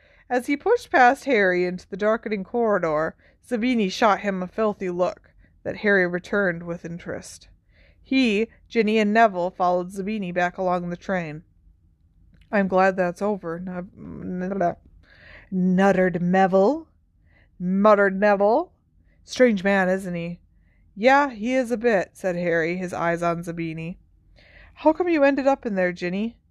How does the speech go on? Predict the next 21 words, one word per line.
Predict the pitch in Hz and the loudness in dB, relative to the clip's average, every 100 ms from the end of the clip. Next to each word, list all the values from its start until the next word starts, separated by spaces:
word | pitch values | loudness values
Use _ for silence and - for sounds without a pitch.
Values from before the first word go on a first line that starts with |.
| _ _ _ _ | _ _ _ _
"He | - 220 | -8 -4
saw | - 202 | 4 4
me | 190 190 | 4 -2
za-," | 190 196 185 - | 0 0 0 -6
<laughs> | 196 196 196 - _ _ 247 - _ _ | -18 -16 -18 -20 _ _ -18 -18 _ _
Oh | 285 | -20
my | 285 - | -20 -20
gosh. | - - 285 - - - - - | -18 -16 -16 -18 -20 -20 -6 0
"He | |
saw | 277 269 | 4 4
me | 262 | 4
hex | 214 302 - - - 208 | 4 4 4 -10 -20 -14
Zacharias | 190 208 - 175 180 190 180 233 - - | -2 -2 0 -2 0 0 -2 -4 -12 -20
Smith." | - 233 240 | -12 -6 -6
Why | 208 226 | 0 2
are | 440 480 | 4 2
we, | 370 - - _ | 0 -8 -20 _
why | 269 | 0
are | 466 | 2
we | 494 | 0
always | 262 262 277 | 0 2 0